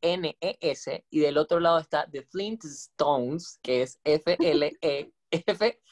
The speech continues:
L I N T S T O N E S.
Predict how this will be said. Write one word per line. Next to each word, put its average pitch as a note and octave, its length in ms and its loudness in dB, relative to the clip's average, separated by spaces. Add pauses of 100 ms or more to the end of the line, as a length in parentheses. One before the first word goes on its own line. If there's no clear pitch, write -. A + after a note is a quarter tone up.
(180)
L F#3+ 380 2
I G3+ 300 -6
N F3+ 420 -4
T F3+ 340 -2
S E3 440 -6
T D#3+ 300 -2
O D3+ 340 -2
N D3+ 320 -8
E E3+ 280 -10
S. - 420 -8